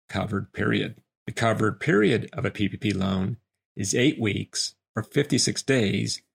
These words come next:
after the P P P loan disbursement date. So, if a borrower received P P P loan proceeds on April twentieth, then April twentieth is the first day of the covered period,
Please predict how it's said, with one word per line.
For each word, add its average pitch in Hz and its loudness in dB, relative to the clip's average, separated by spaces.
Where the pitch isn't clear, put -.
after 113 0
the 110 2
P 113 0
P 113 0
P - 0
loan 127 2
disbursement 110 -2
date. - 0
So, 127 0
if 110 -10
a 113 2
borrower 123 4
received 107 2
P 107 2
P 107 0
P 101 0
loan 98 0
proceeds 98 -2
on 101 -2
April - -4
twentieth, 131 0
then 117 2
April 110 0
twentieth 170 2
is 104 -8
the 110 -2
first 147 0
day 110 2
of 110 0
the 107 -4
covered 117 -2
period, 98 -4